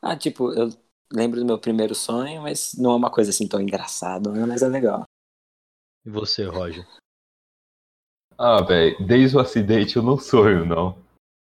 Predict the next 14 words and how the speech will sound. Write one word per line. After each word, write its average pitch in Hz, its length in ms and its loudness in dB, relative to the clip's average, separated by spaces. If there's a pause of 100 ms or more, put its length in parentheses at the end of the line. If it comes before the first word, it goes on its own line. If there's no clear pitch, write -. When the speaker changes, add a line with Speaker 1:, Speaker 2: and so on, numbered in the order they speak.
(1600)
Speaker 2:
É, 104 120 -4
o 101 80 2
acidente 98 480 -4
foi 104 140 -4
complicado 95 680 -6
mesmo. 90 240 -4 (100)
Speaker 3:
<laughs> - 500 -4 (260)
Speaker 2:
Foi, 113 120 0
esse, 101 140 0
Speaker 3:
Realmente. 117 60 2
Speaker 2:
esse 151 220 0
acidente 110 400 -4
foi - 180 -10
feio. 90 320 -12